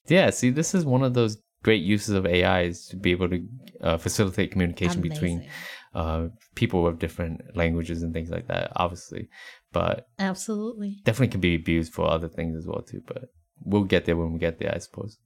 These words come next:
Speaker 2: Yeah.
Speaker 1: And did you guys already, uh, were you able to successfully book an Airbnb through, uh, Chat G P T, I guess?
Speaker 2: Yeah. Well,
Speaker 1: Nice.
Speaker 2: uh, not through Chat G P T, but,
Speaker 1: Well, yeah,
Speaker 2: uh,
Speaker 1: not through that, but
Speaker 2: through
Speaker 1: using it, I guess.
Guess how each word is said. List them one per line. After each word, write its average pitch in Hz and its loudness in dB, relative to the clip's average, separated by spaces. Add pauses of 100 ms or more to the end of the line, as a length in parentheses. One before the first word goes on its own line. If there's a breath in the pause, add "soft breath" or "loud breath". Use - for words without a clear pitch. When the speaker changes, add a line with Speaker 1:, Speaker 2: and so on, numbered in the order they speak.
(120)
Speaker 2:
Yeah. 175 -2 (260)
Speaker 1:
And 120 6
did 113 4
you 131 4
guys 139 6
already, 127 4
uh, 110 4 (400)
were 110 6
you 143 4
able 139 4
to 131 -2
successfully 127 0
book 135 -2
an 135 2
Airbnb 135 0 (260)
through, 127 2
uh, 120 2 (160)
Chat 127 0
G 117 2
P 120 -2
T, 127 -4
I 135 -2
guess? 143 2
Speaker 2:
Yeah. 285 2 (840)
Well, 226 4
Speaker 1:
Nice. - -2
Speaker 2:
uh, 185 2
not 208 0
through 220 0
Chat 190 -4
G 175 -8
P - -10
T, 180 -2
but, 165 -6
Speaker 1:
Well, 123 8
yeah, 113 6
Speaker 2:
uh, 92 2
Speaker 1:
not 87 0
through 87 -2
that, 87 4
but 80 -2
Speaker 2:
through 85 0
Speaker 1:
using 90 -2
it, - -8
I - -10
guess. 98 -8